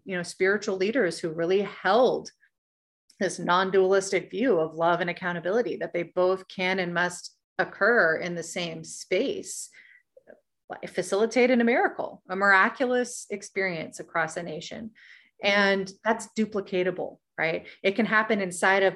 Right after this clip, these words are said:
a single person, you know, holding love and accountability for myself at the same time. It can happen interpersonally between people, and it can happen on larger scales. And, you know, these are, like, without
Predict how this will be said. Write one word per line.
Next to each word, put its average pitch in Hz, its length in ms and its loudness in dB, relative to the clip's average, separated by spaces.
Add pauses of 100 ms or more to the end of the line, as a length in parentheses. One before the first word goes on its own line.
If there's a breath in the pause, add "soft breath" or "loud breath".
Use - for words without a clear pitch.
a 190 60 -4
single 170 340 -6
person, 262 600 -2 (380)
you 180 60 -10
know, 185 80 -4
holding 185 400 0
love 180 260 2
and 190 80 -4
accountability 180 720 -2
for 180 240 -4
myself 170 640 -2
at 190 100 -6
the 185 80 0
same 185 240 -8
time. 202 360 -4 (420 soft breath)
It 190 80 -12
can 175 100 -4
happen 185 400 2
interpersonally 185 840 -2
between 196 340 -6
people, 214 340 -4
and 190 100 -2
it 180 100 -6
can 170 120 -6
happen 180 340 -4
on 160 140 -4
larger 160 320 -4
scales. - 600 -4 (440 loud breath)
And, 202 360 2 (340)
you 208 80 -2
know, 202 100 4
these 247 300 2
are, 247 260 6 (120)
like, 208 200 2
without 254 420 4